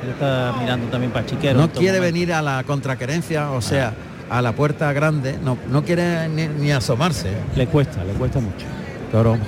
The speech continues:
Speaker 2: jabonero claro, bien armado. Se coloca ya Pedro Geniz entre la primera raya de picar y la culata del caballo da al burladero de matadores. Cayetano que está dirigiendo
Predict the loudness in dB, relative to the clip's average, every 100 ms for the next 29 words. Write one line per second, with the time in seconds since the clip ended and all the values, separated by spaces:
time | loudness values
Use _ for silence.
0 | 0 2 4 2 2 2 2 2 2 -2
1 | -2 0 2 2 2 2 2 0 -4 -10
2 | -12 -14 -14 -14 -12 -10 -6 0 2 2
3 | 2 0 -2 0 0 2 2 0 0 0
4 | 0 0 2 2 2 0 2 2 2 2
5 | 0 0 0 0 -4 -10 -12 -4 -2 2
6 | 0 2 0 0 0 2 2 2 2 0
7 | 0 2 2 2 2 2 2 0 0 -2
8 | -6 -14 -16 -18 -14 -10 -4 0 2 4
9 | 2 2 0 0 2 0 0 -2 0 0
10 | 2 2 2